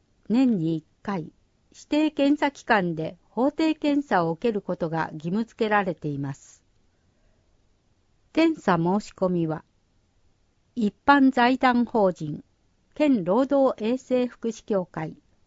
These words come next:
電話零四五三三三八七二七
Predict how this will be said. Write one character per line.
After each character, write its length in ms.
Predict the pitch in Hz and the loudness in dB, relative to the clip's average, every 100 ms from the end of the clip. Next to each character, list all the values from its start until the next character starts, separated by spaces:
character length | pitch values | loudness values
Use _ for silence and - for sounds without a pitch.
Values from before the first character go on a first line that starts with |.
| _ _ _ _ _ _ | _ _ _ _ _ _
電 260 | - 190 180 | -4 -2 -2
話 200 | 165 151 _ _ _ _ _ | -4 -8 _ _ _ _ _
零 260 | 202 269 294 | 0 2 4
四 340 | 277 220 165 | 2 0 -2
五 220 | 156 160 - _ _ _ | -4 -8 -10 _ _ _
三 420 | _ - 254 302 | _ -2 -2 -2
三 340 | - 294 226 | 0 0 0
三 380 | 180 - 165 160 - _ _ | -4 -6 -6 -6 -12 _ _
八 340 | - - 302 | -14 -2 2
七 320 | 285 277 180 | 2 2 0
二 280 | 160 185 214 | -2 -2 -2
七 360 | 214 208 156 | -2 -4 -6